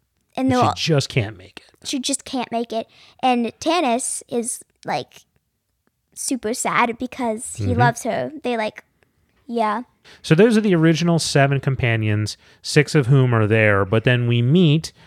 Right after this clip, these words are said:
Speaker 2: two newcomers.
Speaker 1: We meet, um, they're both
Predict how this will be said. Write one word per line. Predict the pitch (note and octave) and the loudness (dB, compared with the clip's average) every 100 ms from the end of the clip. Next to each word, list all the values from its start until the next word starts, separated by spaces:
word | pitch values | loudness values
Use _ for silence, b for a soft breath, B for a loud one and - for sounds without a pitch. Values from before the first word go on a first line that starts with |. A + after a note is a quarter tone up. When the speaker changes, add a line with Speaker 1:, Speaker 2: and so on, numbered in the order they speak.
| b b - | b b -6
Speaker 2:
two | - C3 C3 | 0 2 4
newcomers. | C3 F#3+ G3+ G#2+ F#2+ G#2+ D#3 - - b b _ | 4 4 2 0 2 0 -2 -6 -16 b b _
Speaker 1:
We | C#4+ | -2
meet, | C#4 D4 D4 - | 0 -2 -4 -2
um, | B3+ B3 A3+ B3+ | 0 0 -2 -2
they're | C#4+ C4+ | 2 4
both | C4 C#4 D4 C#4+ | 4 4 4 0